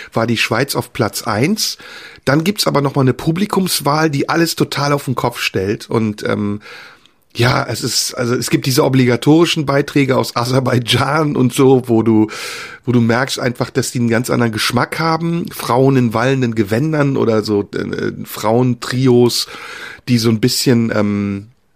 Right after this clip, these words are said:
ja, wie soll ich das jetzt unsexistisch sagen, die so ein bisschen billig rüberkommen. Ja, und dann gibt's halt noch so andere Beiträge, Holländer zum Beispiel, <laughs> bei denen du denkst, bitte lasst es, oder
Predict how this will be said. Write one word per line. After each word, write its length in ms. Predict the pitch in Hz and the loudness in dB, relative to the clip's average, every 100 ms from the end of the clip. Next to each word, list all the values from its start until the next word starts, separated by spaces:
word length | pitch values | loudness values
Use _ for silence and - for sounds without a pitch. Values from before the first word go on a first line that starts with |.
| _ _ 95 | _ _ -6
ja, 340 | 113 127 131 | -2 0 0
wie 60 | 110 | 0
soll 140 | 123 | -2
ich 60 | 120 | -2
das 160 | 123 | -2
jetzt 180 | 120 - | -4 -2
unsexistisch 880 | 135 147 - 110 - 101 - 101 - | 0 0 -2 -2 -2 -6 -6 -6 -6
sagen, 340 | 98 95 95 95 | -4 -4 -6 0
die 120 | 123 | 0
so 120 | 135 | 4
ein 60 | 160 | 2
bisschen 320 | 170 180 135 | 4 2 4
billig 440 | 139 165 143 - 104 | 4 4 2 0 -4
rüberkommen. 680 | 92 85 - 92 85 120 - - - - - - | -2 -2 -2 -4 -2 -4 -6 -18 -18 -18 -18 -10
Ja, 320 | - 135 156 170 | 2 4 4 4
und 140 | 147 | 2
dann 120 | 143 | 0
gibt's 180 | 160 - | -2 -2
halt 160 | 151 147 | -2 0
noch 140 | 135 | -2
so 120 | - | -2
andere 320 | 117 139 165 | -2 0 0
Beiträge, 720 | 139 131 143 - 143 131 127 - | 0 2 0 2 0 2 0 2
Holländer 420 | 143 160 143 131 | 4 4 2 -2
zum 220 | - 123 | -2 0
Beispiel, 560 | 123 117 - 139 123 123 - | 0 0 2 4 4 2 -6
<laughs> 120 | - | -2
bei 120 | - | -2
denen 280 | - 123 135 | 0 0 0
du 60 | 123 | 0
denkst, 300 | 117 120 - | 0 -2 -2
bitte 200 | 170 165 | -2 2
lasst 480 | 107 98 113 - - | 2 2 -2 -6 -6
es, 240 | 90 - | -4 -4
oder 260 | - 95 | -2 0